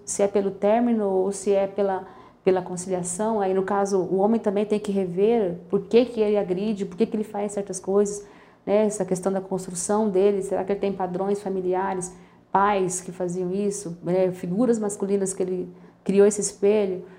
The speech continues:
tá disposto a rever isso, tá disposto a também olhar pra ele?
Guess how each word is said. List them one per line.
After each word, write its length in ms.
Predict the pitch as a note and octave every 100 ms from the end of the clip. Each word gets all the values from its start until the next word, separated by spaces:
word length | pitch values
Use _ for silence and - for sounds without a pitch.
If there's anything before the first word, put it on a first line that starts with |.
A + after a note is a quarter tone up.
| - _
tá 120 | G#3
disposto 500 | G3+ - A#3 A#3+ A#3
a 20 |
rever 400 | F#3+ F#3+ F#3 G3+
isso, 280 | G#3 A3 G#3
tá 100 | F#3+
disposto 440 | F3+ - G3+ G#3+ G3
a 20 |
também 240 | G3 G3
olhar 240 | F#3+ F#3+ F3+
pra 160 | F#3+
ele? 320 | G#3 G#3 F3+